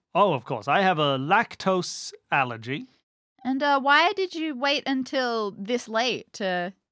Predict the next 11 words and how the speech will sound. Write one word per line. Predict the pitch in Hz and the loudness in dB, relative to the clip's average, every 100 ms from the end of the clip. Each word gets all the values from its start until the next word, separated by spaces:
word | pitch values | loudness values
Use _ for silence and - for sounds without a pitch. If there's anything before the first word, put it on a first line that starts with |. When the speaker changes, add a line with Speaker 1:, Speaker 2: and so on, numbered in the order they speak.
| _ _ _ | _ _ _
Speaker 2:
make | 214 220 247 240 | -4 2 2 2
it | 226 | 0
known? | 208 226 147 120 - | 2 0 0 -6 -4
Why | 208 214 | -2 -2
couldn't | 269 233 | -2 -4
you | 220 | -2
have | |
done | 202 214 | 0 0
that | 208 | 0
when | 196 190 | -2 -4
pre-boarding? | 226 190 147 95 160 | -4 -2 -4 -4 -8